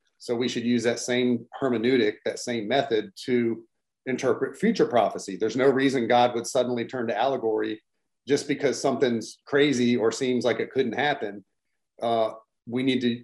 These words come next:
hold to a literal hermeneutic, a literal futurist hermeneutic, where we believe everything that Jesus said was gonna happen in the future will happen in the future, just like he said it was gonna happen.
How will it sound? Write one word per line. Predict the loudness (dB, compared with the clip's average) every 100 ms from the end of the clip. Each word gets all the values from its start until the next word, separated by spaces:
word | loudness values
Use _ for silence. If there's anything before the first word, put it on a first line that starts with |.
| -14
hold | 0 4 4 4
to | 2
a | 0
literal | 2 0 2 0 0 -4 _ -8
hermeneutic, | -6 -4 -2 -2 -4 -6
a |
literal | -2 0 2 2 -2
futurist | -6 -6 -6 -2 0 0 -2 -12 _ _ -6
hermeneutic, | -2 0 0 0
where | 0 -2
we | 0
believe | -2 -2 -2 -4 -8 _ _ -6
everything | -4 -2 0
that | 0 0
Jesus | 0 0 0
said | 0 2
was | 0 0
gonna | -2 0
happen | 0 -2 -4
in | -4
the | -4
future | -4 -2 2 0 -2 _ -4
will | 0
happen | 2 0 -2
in | -4
the |
future, | -6 -8 -4 -4 -4 -4
just | -4 0
like | -2
he | -2
said | -4 -6
it |
was | -6 -8
gonna | -6
happen. | -2 -2 -2 -8